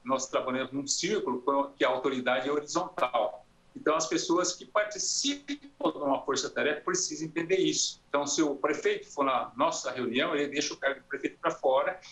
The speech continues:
e ele vai entrar como cidadão de São José do Rio Preto pra resolver um problema, achar uma solução junto com a gente.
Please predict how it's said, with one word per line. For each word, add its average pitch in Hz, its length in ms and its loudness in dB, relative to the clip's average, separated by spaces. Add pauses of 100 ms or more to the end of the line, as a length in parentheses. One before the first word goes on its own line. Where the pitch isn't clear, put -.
(140)
e 185 140 4
ele 190 180 4
vai 180 260 0
entrar 160 240 0
como 170 200 -10
cidadão 160 480 -2
de - 80 -4
São 175 140 -6
José 165 120 -4
do 160 60 -10
Rio 185 140 -10
Preto 127 360 -2 (500)
pra 139 120 2 (120)
resolver 156 600 2
um 165 100 0
problema, 147 580 0 (200)
achar 165 360 2
uma 170 120 -2
solução - 580 -2 (220)
junto 196 340 0
com 185 100 0
a 180 80 2
gente. - 540 -4